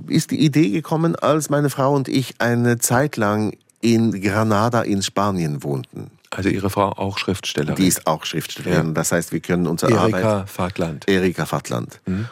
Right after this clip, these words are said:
Speaker 1: Und wir können also, wir sind so glücklich gestellt, dass wir unsere Arbeit mit uns bringen können und, ähm, einige Zeit, einige Monate sogar im Ausland verbringen können.
Speaker 2: Ja.
Speaker 1: Damals war die Finanzkrise und Schuldenkrise in Spanien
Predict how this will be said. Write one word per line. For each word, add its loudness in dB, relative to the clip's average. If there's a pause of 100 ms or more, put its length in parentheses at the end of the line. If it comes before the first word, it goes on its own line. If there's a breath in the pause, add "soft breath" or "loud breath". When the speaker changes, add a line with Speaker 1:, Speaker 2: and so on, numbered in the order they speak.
(120 loud breath)
Speaker 1:
Und 0
wir 4
können 0
also, 2
wir 4
sind 2
so 2
glücklich 0
gestellt, -2
dass 0
wir 2
unsere -2
Arbeit -2
mit 2
uns 0
bringen -2
können -4
und, -4
ähm, 2 (500)
einige 0
Zeit, 0 (200)
einige 2
Monate 2
sogar -2
im 0
Ausland -2
verbringen -6 (220)
können. 0 (300 loud breath)
Speaker 2:
Ja. -6 (360 loud breath)
Speaker 1:
Damals 0
war 2
die 0
Finanzkrise 2
und 2
Schuldenkrise 0
in -2 (200)
Spanien 0